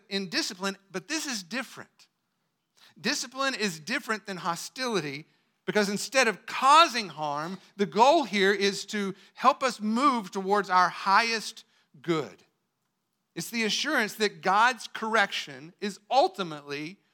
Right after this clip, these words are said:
for our protection. As we see in verse six, "For those whom the Lord loves, he disciplines." Which means that God loves you enough to intervene and to not let you go un-,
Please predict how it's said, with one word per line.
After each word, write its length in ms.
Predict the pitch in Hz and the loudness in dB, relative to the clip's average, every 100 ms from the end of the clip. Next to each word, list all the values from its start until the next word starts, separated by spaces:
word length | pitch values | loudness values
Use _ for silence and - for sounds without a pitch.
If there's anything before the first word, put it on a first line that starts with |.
| _ _ | _ _
for 160 | 180 | -8
our 200 | - 170 | 0 0
protection. 640 | 170 160 - 147 - - 104 _ _ _ _ _ _ _ _ _ _ - | 0 -10 -16 -16 -14 -16 -16 _ _ _ _ _ _ _ _ _ _ -18
As 80 | 185 | -10
we 80 | |
see 240 | 180 254 226 | -6 -2 -2
in 80 | 170 | 0
verse 240 | 196 196 | 0 0
six, 260 | 226 214 - | -2 -4 -4
"For 160 | 180 | -6
those 480 | 160 185 226 262 202 | 0 2 2 -2 -8
whom 240 | 214 226 | -6 -4
the 100 | 226 | -2
Lord 400 | 214 175 190 208 | -2 0 0 -2
loves, 460 | 156 156 160 185 175 _ _ | 0 2 2 -2 -10 _ _
he 440 | - 147 156 175 _ _ _ _ | -12 -10 -10 -14 _ _ _ _
disciplines." 720 | 285 311 208 _ 92 85 - _ _ _ _ _ _ _ _ _ - | -14 -14 -14 _ -20 _ -20 _ _ _ _ _ _ _ _ _ -10
Which 220 | 214 226 | -10 -6
means 280 | 302 311 196 | -2 -2 0
that 200 | 196 196 _ 156 | -2 -2 _ 0
God 260 | 269 339 | 2 2
loves 380 | 226 233 294 202 | 2 2 2 0
you 100 | 254 | -4
enough 420 | 233 233 294 - - | -2 2 0 0 -10
to 220 | 240 - | -8 -4
intervene 640 | 247 277 202 226 269 208 | -4 -4 -4 -6 -4 -4
and 160 | 180 170 | -6 -6
to 60 | |
not 300 | 196 254 269 - - | 4 4 4 -4 -12
let 420 | 185 214 294 214 | 0 4 4 2
you 140 | 254 220 | -6 2
go 340 | 226 269 254 | 8 8 6
un-, 320 | 226 254 240 | -2 -2 -4